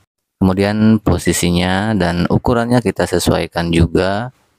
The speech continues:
Kita akan rubah warna kanvas dari tulisan order now ini agar sama dengan warna stiker ya.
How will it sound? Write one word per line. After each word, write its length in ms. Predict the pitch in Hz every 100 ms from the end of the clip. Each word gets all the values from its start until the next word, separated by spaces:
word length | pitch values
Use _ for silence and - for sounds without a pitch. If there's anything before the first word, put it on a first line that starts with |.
| _ _ _ _ _ _ _
Kita 240 | 113 127 120
akan 160 | 107
rubah 480 | 92 90 85 101 110
warna 800 | 101 90 92 87 87 87 87 87
kanvas 480 | - 92 92 90 -
dari 400 | 90 87 90 92
tulisan 400 | 85 87 - 87
order 400 | 87 - 87 87
now 240 | 90 87
ini 400 | 82 90 107 113 113
agar 240 | 90 87 85
sama 320 | - 85 87
dengan 400 | 85 87 87 87 - _ _
warna 320 | - 82 80
stiker 400 | - 98 - 104
ya. 240 | 85 87